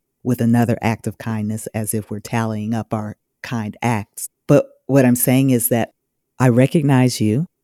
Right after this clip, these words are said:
I believe that you recognize me. And there are certain things that we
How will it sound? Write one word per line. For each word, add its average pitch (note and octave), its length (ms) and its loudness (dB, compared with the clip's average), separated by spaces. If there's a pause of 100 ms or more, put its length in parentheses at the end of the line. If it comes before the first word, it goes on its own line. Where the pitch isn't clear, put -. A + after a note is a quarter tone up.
(260)
I B2 100 4
believe A#2+ 380 2
that - 160 0
you A2+ 120 0
recognize A2 720 -6
me. A2+ 380 0 (420)
And A#2+ 400 0
there B2+ 180 4
are C3 100 0
certain D3 420 0
things A#2+ 500 0
that G#2 180 -4 (140)
we B2 140 4